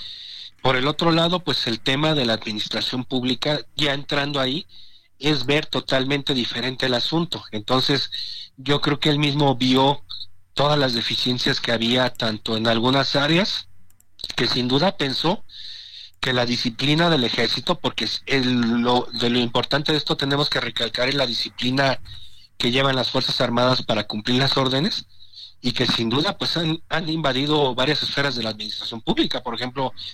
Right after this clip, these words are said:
el issste. Se ha dado un fenómeno de militarización y militarismo, donde de entrada pues prácticamente todos, en todos los aspectos de la vida cotidiana tenemos, este, tenemos militares, pero que sin duda,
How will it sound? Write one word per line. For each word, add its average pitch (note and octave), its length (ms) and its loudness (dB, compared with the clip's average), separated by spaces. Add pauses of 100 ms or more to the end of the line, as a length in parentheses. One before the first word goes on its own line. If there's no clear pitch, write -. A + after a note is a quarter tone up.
(320)
el A2+ 180 -4
issste. D3+ 640 2 (720)
Se - 160 0
ha C#3 40 4
dado D#3+ 200 4
un E3+ 120 4
fenómeno D3+ 480 0
de A#2+ 120 -2
militarización A#2 920 -2 (100)
y - 120 -2
militarismo, A#2+ 800 2 (420)
donde A#2 260 2
de A#2+ 100 4
entrada C#3+ 360 2
pues - 140 -4
prácticamente C3+ 760 -2
todos, C3 560 0 (540)
en A#2+ 240 2
todos D3 260 2
los - 140 0
aspectos - 420 -4
de B2 60 0
la A#2 80 2
vida C3 220 0
cotidiana C3+ 520 0
tenemos, B2 540 0
este, A2 420 -6 (580)
tenemos C3+ 440 2
militares, C3+ 600 2
pero B2+ 240 2
que C#3+ 140 0
sin B2+ 320 2
duda, D3+ 400 2